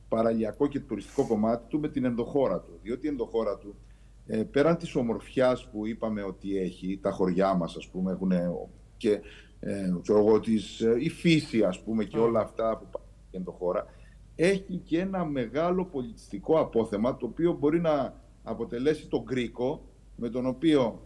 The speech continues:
Speaker 1: η τουριστική ανάπτυξη συνδέεται με τον τοπικό πολιτισμό, με την ταυτότητά μας.
Speaker 2: Μμμ.
Speaker 1: Και ξέρετε ότι οι επισκέπτες πλέον θέλουνε ταυτότητα.
Speaker 2: Μμμ,
Speaker 1: Δεν θέλουν
Speaker 2: ακριβώς.
Speaker 1: μόνο υπηρεσίες, γιατί οι υπηρεσίες βρίσκουν αυτή τη στιγμή, έτσι όπως είναι τα πράγματα, παντού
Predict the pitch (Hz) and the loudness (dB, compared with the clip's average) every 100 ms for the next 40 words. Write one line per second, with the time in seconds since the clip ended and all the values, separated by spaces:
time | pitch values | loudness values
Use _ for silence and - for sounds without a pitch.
0 | - 120 117 110 - - 165 143 160 185 | -10 -8 -4 -6 -2 2 4 4 0 -2
1 | - - 135 160 180 170 156 135 - - | -6 -2 0 2 2 0 -2 -2 -6 -2
2 | 190 185 180 - 151 156 117 110 120 - | 0 0 0 -2 2 4 6 4 2 2
3 | 165 - 151 110 90 - - - 127 107 | -2 0 2 2 -2 -10 -20 -16 -10 -8
4 | 107 160 170 160 127 117 - 113 107 107 | -2 2 4 4 2 2 0 0 2 0
5 | 95 95 - 143 123 - - 143 127 107 | -4 -8 0 2 2 0 2 4 4 2
6 | 110 - - - - - 180 202 190 190 | -2 -12 -20 -20 -8 -2 -2 -2 -4 -4
7 | - 214 202 226 - 92 - 143 143 131 | -4 -4 -4 -6 -14 -16 -14 -10 -8 -8
8 | 123 143 - 220 208 - - 160 160 147 | -8 -4 2 4 4 -2 -2 0 0 0
9 | 135 - - - 104 104 120 165 175 175 | -4 -6 -10 -6 -4 -2 -2 -4 0 2
10 | 135 135 160 143 139 135 139 123 - 131 | 2 0 -2 -2 -4 -4 -4 -6 -8 -10
11 | - 110 120 131 131 123 - 139 123 104 | -2 4 4 4 2 0 2 2 4 4
12 | 101 98 - 147 156 156 165 - | 2 2 -2 -2 -2 0 0 0